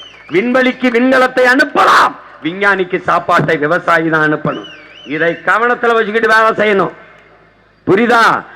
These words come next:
விண்ணூர்தியில் போவது, வானூர்தியில் பிளைட்டில் பறப்பது வளர்ச்சிதான். விண்ணூர்தியில் பறப்பவனுக்கும் வயிறு பசிக்கும், அவனுக்கும் சோறு பூமியிலிருந்து தான் போகணும். கவனமா வேலை செய்யணும். தொழிற்சாலை வேண்டாம் என்பது அல்ல,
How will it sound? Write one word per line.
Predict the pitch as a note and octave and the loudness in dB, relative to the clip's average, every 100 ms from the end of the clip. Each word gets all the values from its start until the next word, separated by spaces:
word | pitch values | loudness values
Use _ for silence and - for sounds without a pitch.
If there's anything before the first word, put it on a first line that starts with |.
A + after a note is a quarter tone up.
| - - | -16 -4
விண்ணூர்தியில் | F#3+ A3+ B3 B3 B3 B3 A3+ | -4 0 0 0 0 -2 -2
போவது, | F#3+ B3+ B3+ B3 G#3+ | 0 2 4 2 2
வானூர்தியில் | A3+ B3+ C4 B3 B3 G#3+ | 2 2 2 0 -2 0
பிளைட்டில் | A#3+ C4 - B3+ - | 0 0 -2 -6 -2
பறப்பது | A#3+ B3 B3 B3+ B3 | 0 0 0 0 2
வளர்ச்சிதான். | C4+ B3+ D4 - - - - - - - - - _ | 2 0 0 2 4 2 -2 -16 -20 -20 -20 -20 _
விண்ணூர்தியில் | D3+ E3 G#3 G3 F3+ F3+ - | -10 -8 -6 -4 -2 -4 -2
பறப்பவனுக்கும் | F3 G3+ G#3+ A3+ G#3+ G#3+ G#3+ G#3+ | -2 -2 0 0 0 -2 -4 -2
வயிறு | G3+ A3+ A#3 | 0 0 0
பசிக்கும், | A3+ A#3 C#4+ - - D#4 - - - - | 0 0 -2 0 -2 -2 -6 -16 -20 -8
அவனுக்கும் | C3 D#3 E3+ E3 F3 D#3 | -4 -2 -2 -4 -6 0
சோறு | D#3 D3+ | 2 2
பூமியிலிருந்து | A#2+ E3 D#3+ D3+ D3 C#3+ | 0 0 2 2 0 0
தான் | C3+ | 0
போகணும். | C3+ B2 A#2+ - - - - _ - | 0 0 -2 -8 -12 -20 -20 _ -2
கவனமா | C#3+ E3+ E3+ F#3 A3 - | 0 2 0 0 -2 -4
வேலை | C#3+ D3 | -4 -4
செய்யணும். | C#3+ - G#2+ - - - - - - | -6 -10 -12 -16 -20 -20 -20 -20 -6
தொழிற்சாலை | D#3+ F#3 G3 G#3+ G#3 G3+ | -2 -2 -2 0 2 2
வேண்டாம் | G3 A3+ A#3+ A#3+ A#3+ | 0 0 0 0 2
என்பது | A#3+ B3 B3 | 0 0 2
அல்ல, | D4+ - - | 2 2 2